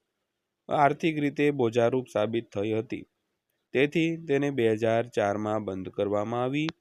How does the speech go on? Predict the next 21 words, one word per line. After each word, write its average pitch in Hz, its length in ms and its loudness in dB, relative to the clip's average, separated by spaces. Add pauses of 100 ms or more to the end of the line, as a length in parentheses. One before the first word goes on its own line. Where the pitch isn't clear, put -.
(560)
અને 151 200 0
કર્મચારીઓ 127 800 0
ડિસેમ્બર 135 640 -2
બે 113 260 2
હજાર 107 360 -2
પચીસ 95 500 -8
સુધી 123 260 -2 (640)
યોજનાની 151 560 0
પુનઃસ્થાપનની 113 920 -4
માંગ 101 320 -4 (140)
કરતા 92 400 -4
હતા. 90 640 -8 (960)
ત્યારબાદ 165 440 8
વાત 127 260 4
કરીએ 123 400 6
તો 160 240 4
રાષ્ટ્રીય 135 520 2
પેન્શન 120 480 -2
સિસ્ટમની 113 680 -4
ગંભીર 104 440 -2
સમસ્યાઓ. 92 880 -4